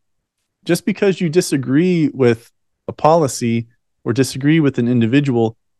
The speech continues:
or don't like the outcome of something by some group, some subgroup,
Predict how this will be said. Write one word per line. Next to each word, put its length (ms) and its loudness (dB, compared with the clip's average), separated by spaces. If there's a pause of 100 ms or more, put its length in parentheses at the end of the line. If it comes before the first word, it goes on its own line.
(120)
or 120 0
don't 200 2
like 200 -4
the 140 -4
outcome 600 0
of 180 -2
something 600 -2 (380)
by 140 4
some 400 -2
group, 420 4
some 260 -2
subgroup, 640 0